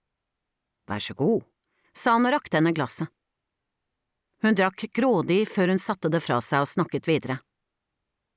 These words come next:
«Venninnen min og jeg holdt mye sammen i oppveksten.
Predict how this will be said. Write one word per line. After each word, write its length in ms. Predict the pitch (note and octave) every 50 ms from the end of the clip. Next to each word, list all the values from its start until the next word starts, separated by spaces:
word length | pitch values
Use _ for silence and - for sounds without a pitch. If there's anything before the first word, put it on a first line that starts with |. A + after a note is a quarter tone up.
| _ _ _ _ _ _ _ _ _ _ _ _ _ _ _ _ _ _ _ _ - D#3+
«Venninnen 340 | G3 A#3+ C#4 D4 A3+ C#3+ C#3
min 160 | D#3 D#3+ F3+
og 80 | G3 F#3
jeg 240 | D#3 C#3+ D#3 D#3+ D3+
holdt 240 | E3 D#3+ - - F#3+
mye 260 | F3+ D#3+ B2+ C3 D#3+ -
sammen 300 | - D3+ C3+ C3 D3 F3
i 40 | F3+
oppveksten. 560 | D#3+ - - C3+ C3 - - - D4 D4+ B3